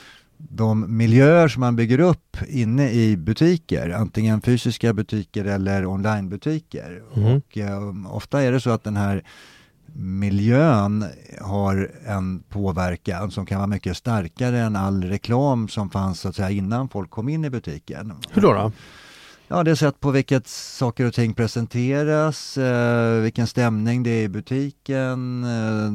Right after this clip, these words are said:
Speaker 1: det som olika säljare säger om produkten när man väl är på plats och liknande. Så att om jag skulle gå till mig själv så skulle jag då kunna,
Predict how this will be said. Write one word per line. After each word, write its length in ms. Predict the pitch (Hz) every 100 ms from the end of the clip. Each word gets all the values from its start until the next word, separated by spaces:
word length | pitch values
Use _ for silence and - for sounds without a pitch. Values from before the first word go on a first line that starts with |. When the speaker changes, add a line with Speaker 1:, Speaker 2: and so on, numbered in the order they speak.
| 104
Speaker 1:
det 240 | 98 110 107
som 200 | 120 113
olika 400 | 107 104 113 107
säljare 480 | 117 107 104 110
säger 440 | - 117 117 123 120
om 140 | 117
produkten 680 | 117 117 117 - - 117 113
när 100 | 113
man 200 | 110 104
väl 180 | 107 104
är 60 |
på 120 | 90 98
plats 520 | 107 104 - - 107
och 120 | 101
liknande. 600 | 101 - 87 69 71 - 95 - - -
Så 60 | 117
att 100 | 120
om 60 |
jag 100 | 127
skulle 140 | 127 127
gå 120 | 123
till 140 | 123
mig 100 | 127
själv 220 | 170 185
så 120 | 165 151
skulle 240 | 151 143
jag 140 | 135
då 100 | 120
kunna, 340 | 110 113 113